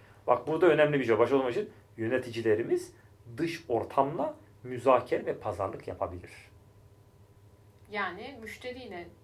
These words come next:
Speaker 1: Dış, yani senin yazılım şeyin,
Speaker 2: Tamam.
Speaker 1: süreçlerin, iç ortamın.
Speaker 2: Tamam.
Speaker 1: Dış
Speaker 2: Dış
Speaker 1: ortam,
Speaker 2: ortamda kimler var?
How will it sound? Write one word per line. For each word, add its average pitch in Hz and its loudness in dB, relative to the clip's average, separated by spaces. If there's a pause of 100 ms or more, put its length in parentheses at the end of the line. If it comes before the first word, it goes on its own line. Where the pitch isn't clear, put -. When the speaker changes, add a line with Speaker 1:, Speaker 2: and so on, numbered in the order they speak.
(320)
Speaker 1:
Dış, - 6
yani 135 8
senin 143 2
yazılım 143 6 (140)
şeyin, 123 0
Speaker 2:
Tamam. 220 -10 (180)
Speaker 1:
süreçlerin, 185 2
iç 269 0
ortamın. 107 4 (340)
Speaker 2:
Tamam. 202 -6
Speaker 1:
Dış 240 -2
Speaker 2:
Dış 262 0
Speaker 1:
ortam, 175 10
Speaker 2:
ortamda 269 0
kimler 277 -4
var? 233 -6